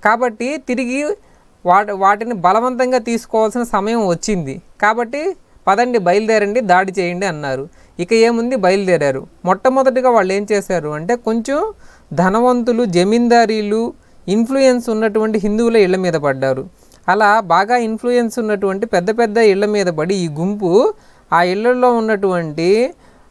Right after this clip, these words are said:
ఆ పురుషుల్ని ముందు ముక్కలు ముక్కలుగా చేశారు. తర్వాత స్త్రీలని బలవంతంగా తీసుకెళ్ళేసి వాళ్ళకి బురకాలు తొడిగి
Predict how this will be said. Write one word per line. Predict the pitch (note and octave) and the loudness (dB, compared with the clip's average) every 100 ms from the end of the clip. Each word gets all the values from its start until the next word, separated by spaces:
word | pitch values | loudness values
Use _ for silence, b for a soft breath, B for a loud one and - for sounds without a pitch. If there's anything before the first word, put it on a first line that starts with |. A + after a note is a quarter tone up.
| - | -2
ఆ | E3+ F#3 F#3+ B3+ _ _ - | 2 2 0 -4 _ _ -20
పురుషుల్ని | - _ A3 B3 A#3+ C#4 C4+ | -20 _ -2 0 -2 -2 0
ముందు | A#3 G#3 A3+ C4 | 0 0 0 0
ముక్కలు | A3+ G3+ B3+ B3 | 0 0 0 0
ముక్కలుగా | A#3+ A#3+ A3+ A#3+ | 0 0 2 2
చేశారు. | F#3+ F#3 F#3+ D#3 - - _ | 2 0 -2 -2 -6 -14 _
తర్వాత | G#3 A3+ B3 | 0 0 0
స్త్రీలని | B3 - A#3 B3 B3+ B3+ | -4 -2 2 2 0 0
బలవంతంగా | F#3 F#3+ A3+ A3+ A3+ A3+ | 0 0 -2 -4 -4 -4
తీసుకెళ్ళేసి | G#3 G3+ G3+ F#3+ F3 F3+ F3+ | -4 -8 -4 -4 -2 -2 -2
వాళ్ళకి | B3+ F#3+ F#3 G3 A#3+ C#4+ A4 - b b b b b - - - - b b b - _ _ - - - - _ _ - - - C#3+ | 0 2 2 -2 -4 0 0 -2 b b b b b -16 -14 -14 -18 b b b -20 _ _ -20 -20 -20 -20 _ _ -20 -20 -14 0
బురకాలు | F3+ A3 B3+ B3 | 2 4 2 2
తొడిగి | G#3+ G#3 F#3+ F#3 F#3+ G3 | 0 0 0 0 -2 -2